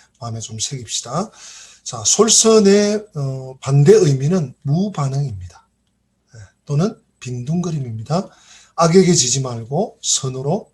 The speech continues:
악을 이기라." 아멘. 그리스도의 명령은 "하나님 나라를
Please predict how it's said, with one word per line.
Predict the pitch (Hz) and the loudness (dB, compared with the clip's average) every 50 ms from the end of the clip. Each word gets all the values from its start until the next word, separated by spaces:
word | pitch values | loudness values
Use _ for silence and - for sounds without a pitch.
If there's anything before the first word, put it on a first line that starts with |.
| _ _ | _ _
악을 | - 131 135 131 135 143 151 165 202 - _ - | -12 -10 -10 -6 -6 -6 -6 -6 -8 -12 _ -10
이기라." | 143 120 120 120 107 110 107 110 110 110 107 101 - _ - | -10 -10 -10 -10 -10 -10 -10 -10 -12 -14 -16 -18 -20 _ -14
아멘. | 127 113 107 107 107 107 107 120 156 202 233 - _ _ - - _ _ _ _ _ _ _ | -10 -8 -8 -8 -8 -8 -6 -2 -2 -2 -4 -4 _ _ -20 -20 _ _ _ _ _ _ _
그리스도의 | - - 170 - - 196 180 160 | -8 -6 -2 2 4 6 6 6
명령은 | 147 139 127 127 135 135 147 196 196 151 - - _ | 6 4 2 2 0 0 2 2 0 0 -4 -8 _
"하나님 | - - - 190 190 185 180 180 180 175 170 | -14 -6 -2 0 0 2 0 0 -2 -2 -4
나라를 | 165 165 175 185 180 165 170 196 226 254 - | -2 -2 0 0 0 2 2 0 0 -2 -4